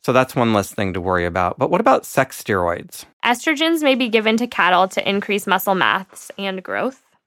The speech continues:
Speaker 1: Okay. So this would increase meat yield. And again, that would make, um, for more
Speaker 2: Mm-hmm.
Speaker 1: efficient production.
Speaker 2: Yeah.
Speaker 1: Okay. And are sex steroids species specific, like growth hormone?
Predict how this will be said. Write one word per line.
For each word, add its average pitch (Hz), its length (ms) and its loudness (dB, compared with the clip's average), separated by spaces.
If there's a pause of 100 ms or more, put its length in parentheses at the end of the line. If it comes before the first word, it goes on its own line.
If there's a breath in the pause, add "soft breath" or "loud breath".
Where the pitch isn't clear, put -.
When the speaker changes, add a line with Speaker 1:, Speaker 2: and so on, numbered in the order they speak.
(240)
Speaker 1:
Okay. 110 400 -2
So 120 220 -2
this 131 180 0
would 143 300 2
increase 120 560 0
meat 139 200 4
yield. 104 400 2
And 113 120 4
again, 110 380 2
that 107 120 0
would 110 140 -2
make, 113 420 0 (140)
um, 104 260 0
for - 160 -2
more 110 160 6
Speaker 2:
Mm-hmm. 98 120 0
Speaker 1:
efficient 104 420 -2
production. 139 500 -2
Speaker 2:
Yeah. 233 240 0 (600)
Speaker 1:
Okay. 110 500 -4
And 120 280 0
are 117 200 4
sex - 360 -2
steroids 170 360 4
species 147 420 -4
specific, 156 540 -4
like 120 140 -2
growth 110 260 0
hormone? 185 520 2